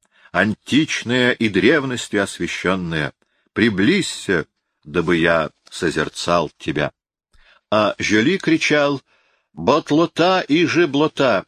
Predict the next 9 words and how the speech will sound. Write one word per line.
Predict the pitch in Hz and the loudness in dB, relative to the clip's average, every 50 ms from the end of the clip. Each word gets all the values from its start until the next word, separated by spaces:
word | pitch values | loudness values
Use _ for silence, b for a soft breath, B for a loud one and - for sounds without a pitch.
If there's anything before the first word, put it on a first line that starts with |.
| _ - | _ -4
не | 113 117 127 123 | 0 2 2 4
давайте | 117 135 139 143 165 175 180 160 - - 170 | 4 4 4 4 2 2 2 0 0 0 0
больше | 143 131 160 175 170 156 - - 156 160 - _ | 2 2 2 2 2 2 0 0 -2 -2 -2 _
пить | - 185 190 170 123 - - - | -2 0 0 0 -2 -4 -8 -10
Граттеру! | - 107 107 113 117 113 101 _ _ _ - 117 113 110 101 85 85 80 76 - b b b b b b b b b b b | -4 -2 0 2 2 0 -2 _ _ _ -2 0 0 2 0 0 0 -2 -2 -4 b b b b b b b b b b b
Он | - 135 156 170 180 151 147 - | 2 4 4 4 2 0 -2 0
истратил | - 143 139 - - - - 127 135 156 165 156 - - 156 147 147 127 - | 0 0 0 0 -4 -2 0 0 2 2 0 0 0 2 2 2 2 0 -2
сумасшедшие | - - - 135 131 123 135 127 - - - 170 196 180 - - - - 170 170 165 | -4 -2 0 0 2 4 2 2 2 0 0 0 0 0 -2 -2 -2 2 2 2 2
деньги! | 156 127 110 151 170 156 135 107 90 92 101 90 78 - | 2 0 2 2 2 2 2 -2 -4 -2 0 0 -2 -2